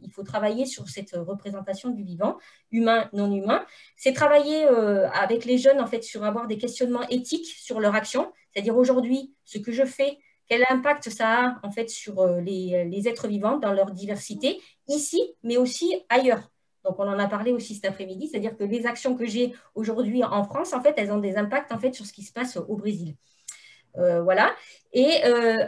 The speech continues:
avec, euh, quand on travaille en zootechnie aussi, il y a une approche sur le, sur laquelle on peut s'appuyer, euh, pour, euh, travailler, euh, les représentations des jeunes vis-à-vis du vivant. C'est, euh, sur des approches sensibles. C'est-à-dire quand on manipule des animaux,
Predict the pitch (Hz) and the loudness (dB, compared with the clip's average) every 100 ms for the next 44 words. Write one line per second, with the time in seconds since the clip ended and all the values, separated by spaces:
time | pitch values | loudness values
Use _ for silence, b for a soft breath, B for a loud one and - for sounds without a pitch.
0 | - 226 233 311 294 247 214 247 254 262 | -2 2 4 4 4 2 0 -2 -2 0
1 | 269 311 277 262 254 254 269 359 294 349 | 2 4 4 2 4 2 4 0 0 0
2 | 311 240 240 247 277 302 - 233 220 208 | 0 2 2 0 0 -2 -2 -6 -2 0
3 | 202 202 220 247 254 220 233 214 - 226 | 0 -2 -2 0 0 -2 -4 -6 -4 -2
4 | 254 277 233 196 185 202 196 190 208 214 | 2 4 4 2 -4 -6 -4 -4 -2 -2
5 | 214 220 240 214 190 175 180 202 208 214 | 0 0 0 0 0 0 -2 -6 -6 -6
6 | 208 208 208 208 214 214 202 196 202 180 | -6 -6 -6 -6 -6 -6 -6 -8 -8 -12
7 | 190 233 349 B B - 240 220 208 196 | -4 -2 -2 B B 0 4 4 4 -2
8 | 214 214 226 220 269 - 254 247 208 - | -8 -6 -4 -2 -4 -2 -4 -4 -10 -8
9 | 185 233 262 254 254 240 226 - 254 220 | -6 -4 -4 2 2 2 -2 -6 -4 -2
10 | 214 214 208 277 | 0 0 4 4